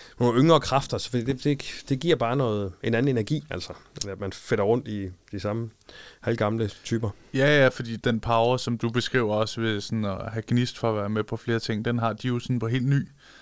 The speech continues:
Speaker 1: Det er det.
Speaker 2: De vil skabe de ting
Speaker 1: Ja.
Speaker 2: fra sig selv nu, ikke?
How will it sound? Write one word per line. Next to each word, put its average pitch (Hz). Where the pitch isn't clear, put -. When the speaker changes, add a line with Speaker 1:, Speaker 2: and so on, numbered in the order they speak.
Speaker 1:
Det 165
er 160
det. 143
Speaker 2:
De 139
vil 139
skabe 110
de 120
ting 117
Speaker 1:
Ja. 117
Speaker 2:
fra 110
sig -
selv 113
nu, 127
ikke? 139